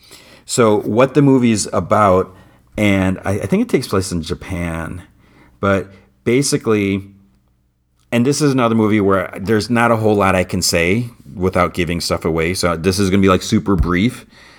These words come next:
She's an assassin, and, um, her, Woody Harrelson's, like, her handler, and he's actually kinda, he kinda, like, raised her for a bit 'cause, uh, what happened to her,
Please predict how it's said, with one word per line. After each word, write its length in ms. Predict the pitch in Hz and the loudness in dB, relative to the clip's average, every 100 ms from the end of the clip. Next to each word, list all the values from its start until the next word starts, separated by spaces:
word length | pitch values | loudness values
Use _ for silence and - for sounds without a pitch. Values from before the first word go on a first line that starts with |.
| - _ _ _ - - | -20 _ _ _ -16 -6
She's 560 | - 143 147 156 139 | -2 2 4 2 0
an 240 | - 120 117 | -2 0 0
assassin, 880 | 98 120 101 120 - 90 82 90 92 - _ - | 2 0 0 0 0 -2 -2 -6 -10 -18 _ -4
and, 560 | 101 95 92 92 92 | 0 2 2 0 0
um, 540 | 92 90 87 85 80 82 _ _ | 0 0 0 -4 -8 -12 _ _
her, 180 | - - | -20 -10
Woody 260 | 104 117 117 | 0 2 4
Harrelson's, 400 | 110 110 110 101 | 2 2 0 0
like, 140 | 92 | 0
her 160 | - 95 | 0 -2
handler, 640 | - 92 101 120 151 156 - _ _ - | 0 -2 0 2 0 -4 -16 _ _ -4
and 240 | 95 92 | -2 0
he's 280 | 92 123 123 | 0 2 2
actually 280 | 139 - 123 | 2 2 0
kinda, 440 | 117 101 95 82 - - - _ _ _ | 0 2 2 0 -4 -20 -20 _ _ _
he 140 | - 139 | -4 0
kinda, 260 | 190 202 | 2 2
like, 120 | 120 85 | 2 0
raised 400 | 90 90 95 - | 0 0 0 0
her 160 | 95 | 0
for 200 | 90 90 | 2 0
a 40 | 82 | 0
bit 400 | 78 85 78 - | 0 0 -2 -4
'cause, 220 | 95 80 | -6 -2
uh, 240 | 85 80 - _ _ _ - - | -2 -2 -8 _ _ _ -18 -14
what 160 | 107 113 | -10 -6
happened 320 | 117 104 95 | -4 -4 -4
to 80 | 98 | -2
her, 280 | 87 78 | -2 -4